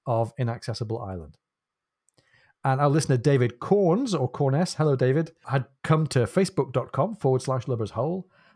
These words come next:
and had asked us this. "I was wondering about the Jeff Hunt cover illustration," says David, "as the text makes it clear that the incident occurred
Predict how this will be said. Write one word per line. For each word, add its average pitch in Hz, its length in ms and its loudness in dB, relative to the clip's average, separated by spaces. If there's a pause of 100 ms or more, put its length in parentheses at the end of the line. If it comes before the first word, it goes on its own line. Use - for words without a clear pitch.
and 147 140 -2
had 160 220 0
asked 156 240 -4
us 139 200 2
this. 110 520 -4 (840)
"I 139 80 -2
was 127 120 0
wondering 208 320 0
about 180 320 0
the 131 80 0
Jeff 131 200 -2
Hunt - 240 -6
cover 123 320 -2
illustration," 95 560 -8
says 98 220 -12
David, 101 380 -8 (340)
"as 131 100 -2
the 127 100 0
text - 320 -6
makes 127 240 -4
it 127 120 -10
clear 117 240 0
that 120 140 -4
the 127 100 0
incident 135 400 -2
occurred 127 380 -2